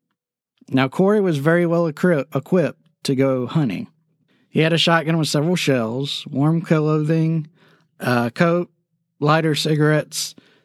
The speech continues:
cell phone, and Sammy, who was Jim's hunting dog. Also, Corey wasn't new to this. He had been hunting in this exact area of Minnesota for over twenty-five years and was intimately familiar with the area.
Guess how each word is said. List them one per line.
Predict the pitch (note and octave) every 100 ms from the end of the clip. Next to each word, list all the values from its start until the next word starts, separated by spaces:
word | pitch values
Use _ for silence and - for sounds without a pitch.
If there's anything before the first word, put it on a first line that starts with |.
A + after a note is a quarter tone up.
| _
cell | - - D#3+
phone, | D3+ D#3 D3 D3+ D#3 - _ _ _ _
and | C#3+ D3
Sammy, | F3 B3+ G3+ G#2 E2+ - -
who | C#3+ C#3+
was | C#3 C3+
Jim's | D3+ D3+ E3+
hunting | F#3 A#2+
dog. | A2 G#2+ G2+ _ _ _ _ _ _ _ _ _ -
Also, | F#3+ A3 A3 F3+
Corey | - G3+ A3+
wasn't | A3 F#3+ C3+
new | D#3+ E3+
to | D3+ A2+
this. | D#2+ C#2 -
He | D#3+
had | F3 F3
been | F3
hunting | E3 F3+ F#3 F3
in | C#3+ C#3+ C3+
this | E3 F3 -
exact | D#3+ D3+ C#3 D3 C#3+ - - -
area | D3+ D3+ C#3
of | C3 C3
Minnesota | C#3 B2+ - C3+ B2+ A2
for | - B2+
over | B2+ A#2
twenty-five | A2+ C3 C#3 D3 D3+ D3+
years | A2+ F#2+ F#2 - - - _ _ _ _
and | C3+ C#3
was | C3+ -
intimately | E3+ F3 - D3+ D3 D3
familiar | C3+ C#3 C3+ C3 B2+
with | A#2
the | B2+ A2+
area. | G2+ D2+ -